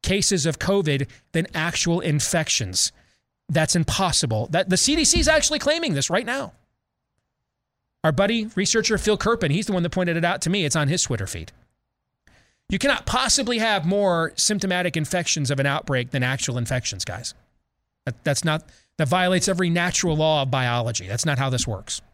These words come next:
okay? Just fudging numbers, man. Just making poop up. Whole cloth. Whole cloth.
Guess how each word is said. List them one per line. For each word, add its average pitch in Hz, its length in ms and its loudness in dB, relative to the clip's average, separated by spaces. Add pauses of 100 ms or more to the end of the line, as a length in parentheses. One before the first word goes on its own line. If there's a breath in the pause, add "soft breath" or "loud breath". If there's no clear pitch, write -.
(120)
okay? 127 260 -4 (880 loud breath)
Just - 180 -2
fudging 262 280 2
numbers, 285 300 2
man. 214 220 0
Just 190 140 -4
making 202 460 0
poop 196 360 0
up. 180 300 0 (1040)
Whole 196 200 2
cloth. 139 460 2 (720)
Whole 233 200 6
cloth. 208 540 2